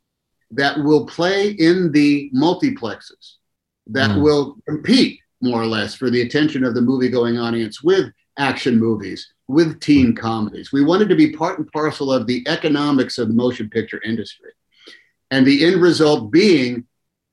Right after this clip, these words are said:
Speaker 1: why are we so afraid of each other in this way? There's no reason to be.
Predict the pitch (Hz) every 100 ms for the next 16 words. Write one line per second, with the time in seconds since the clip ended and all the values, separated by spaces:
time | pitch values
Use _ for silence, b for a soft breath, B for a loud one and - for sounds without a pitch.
0 | _ 110 131 151 170 135 135 135 131 120
1 | - 131 131 131 117 - - 135 135 110
2 | - - 107 98 107 107 110 98 90 -
3 | 101 90 87 - - 76 71 _ _ 117
4 | 110 139 127 120 120 - 87 -